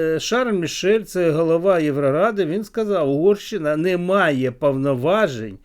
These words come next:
говорити з Росією від імені Європейського Союзу. Говори від імені Угорщини. Все». Ні до чого ти ніхто в Європейському Союзі, хоча час і головує Угорщина.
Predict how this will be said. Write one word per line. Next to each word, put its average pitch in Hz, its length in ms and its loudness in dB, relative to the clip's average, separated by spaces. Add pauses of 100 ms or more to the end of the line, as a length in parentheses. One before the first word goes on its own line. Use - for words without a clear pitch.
(260)
говорити 170 600 4
з 131 80 -4
Росією 170 480 0
від 143 220 0
імені 175 280 -2
Європейського 147 600 -2
Союзу. 127 400 -4
Говори 180 640 0
від 147 320 -4
імені 185 420 0
Угорщини. 139 800 -4
Все». - 540 -6 (500)
Ні 180 260 4
до 165 200 2
чого 165 560 -2
ти 226 400 -4
ніхто 175 880 0
в 151 140 -8
Європейському 160 800 -4
Союзі, 190 400 -4
хоча 170 280 -6
час 185 300 -4
і 175 40 -8
головує 160 680 -2
Угорщина. 127 720 -6